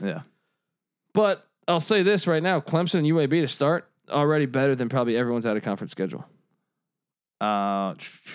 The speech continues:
Speaker 2: U A B
Speaker 1: yeah.
Speaker 2: is better than Georgia Southern. Clemson's better than Texas, and Arkansas was the leader in that.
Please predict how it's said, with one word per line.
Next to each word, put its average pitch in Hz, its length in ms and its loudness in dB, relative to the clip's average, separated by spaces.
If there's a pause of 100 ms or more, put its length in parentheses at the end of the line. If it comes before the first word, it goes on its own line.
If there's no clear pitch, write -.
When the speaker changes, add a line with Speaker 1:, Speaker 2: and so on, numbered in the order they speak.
(180)
Speaker 2:
U 135 200 2
A 165 100 2
B 160 60 2
Speaker 1:
yeah. 165 60 2
Speaker 2:
is 151 60 0
better 147 220 2
than 156 140 0
Georgia 156 240 0
Southern. 127 400 0
Clemson's 135 380 -2
better 131 200 2
than 127 140 -2
Texas, 117 420 -4
and 113 100 -2
Arkansas 120 440 -2
was 110 180 -2
the 110 100 -8
leader 113 300 0
in 107 80 -2
that. 107 220 -6